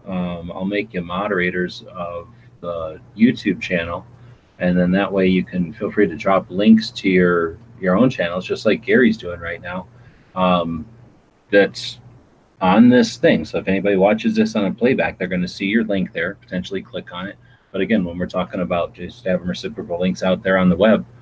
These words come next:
uh, we've got eight hundred something viewers on this channel. So if that helps you out, having a link out there, uh, great. You know, we're gonna be promoting it on iTunes and all that.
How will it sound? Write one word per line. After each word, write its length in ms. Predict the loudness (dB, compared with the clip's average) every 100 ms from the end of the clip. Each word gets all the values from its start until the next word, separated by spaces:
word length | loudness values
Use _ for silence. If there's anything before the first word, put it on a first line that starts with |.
| -20 _ _
uh, 240 | -6 -4 -4
we've 180 | -2 -2
got 200 | 0 -2
eight 140 | -4 -8
hundred 280 | -8 -8
something 460 | -10 -10 -6 -6 -6
viewers 340 | -4 0 0 0
on 120 | -2
this 160 | -2 -2
channel. 320 | -4 -2 -4
So 180 | -6 -10
if 120 | -8
that 200 | -12 -4
helps 240 | -6 -4
you 80 | -6
out, 160 | -6 -6
having 220 | -14 -14
a 80 | -8
link 240 | -8 -2
out 180 | -2 0
there, 240 | 0 0 -2 -20 -20 _ _ _
uh, 200 | -10 -10 -12 -6
great. 200 | -2 -2 -2
You 60 | -6
know, 80 |
we're 160 | -6 -4
gonna 140 | -4
be 120 | -2 -4
promoting 480 | -2 2 4 2
it 140 | 2 2
on 320 | 0 -2 -8 -16 -20 -20 _ _
iTunes 560 | -4 -4 -4 -4 -4 -6
and 100 | -4
all 180 | -2
that. 200 | -4 -6